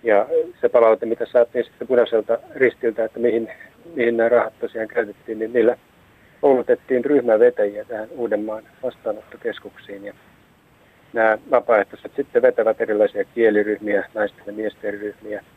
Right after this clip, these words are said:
perheryhmiä, ruoanlaittokursseja ja liikuntaryhmiä. Ja sitten järjestävät myös toimintaa lapsille. On se mahdollista tällaisia järjestää tulevaisuudessa lisää.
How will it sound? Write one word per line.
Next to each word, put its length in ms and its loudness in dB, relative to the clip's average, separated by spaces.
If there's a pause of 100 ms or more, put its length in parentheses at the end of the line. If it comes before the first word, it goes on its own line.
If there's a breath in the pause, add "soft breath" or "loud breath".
(400)
perheryhmiä, 840 0 (800)
ruoanlaittokursseja 1080 0
ja 120 -4
liikuntaryhmiä. 720 -8 (840)
Ja 60 -16
sitten 300 -6
järjestävät 480 -2
myös 200 -10
toimintaa 480 -2
lapsille. 460 -10 (1160 soft breath)
On 160 0
se 60 -4
mahdollista 500 0
tällaisia 380 0
järjestää 400 -4
tulevaisuudessa 720 -2
lisää. 300 -4